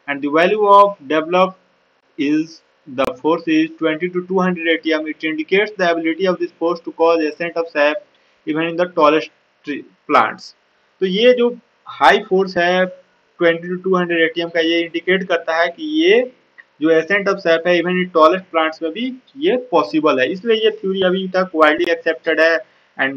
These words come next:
most accepted theory है। तो ये जो upward movement of sap in the tree है,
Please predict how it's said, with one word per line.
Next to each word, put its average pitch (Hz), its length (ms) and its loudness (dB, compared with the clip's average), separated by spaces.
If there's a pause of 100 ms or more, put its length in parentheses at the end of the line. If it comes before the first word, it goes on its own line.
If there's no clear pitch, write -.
(120)
most 165 280 -2
accepted 143 540 -2
theory 120 240 -6
है। 107 80 -16 (1600)
तो 165 80 -2
ये 214 540 6
जो 175 180 4
upward 185 420 6 (460)
movement 170 460 0
of 170 120 -6
sap 165 680 2
in 139 120 -12
the 131 100 0 (140)
tree 170 240 -4
है, 147 120 0